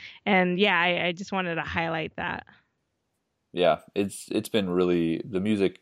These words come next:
Speaker 2: just overall this episode or this season has been really great. I notice it more and more. I've, I'm not one to recognize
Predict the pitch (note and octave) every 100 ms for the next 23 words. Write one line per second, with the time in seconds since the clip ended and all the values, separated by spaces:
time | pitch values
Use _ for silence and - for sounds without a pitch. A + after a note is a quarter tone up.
0 | - F2 - - E2+ E2 D#2+ E2 D#2+ -
1 | D#2 - - E2 E2 E2 - E2 E2 D#2+
2 | F2 E2 E2+ E2+ E2 E2 - D#2+ D2 -
3 | - _ _ _ - G#2 A#2 C3+ C#3+ C3+
4 | A2 A2 G2 F#2 F#2 F2+ F#2+ - _ _
5 | - G#2+ C3+ A2+ B2+ B2+ B2+ G#2 - -
6 | G#2 F2+ F2+ F#2+ F2 F2+ F#2+ F2+ F2+ F2+
7 | -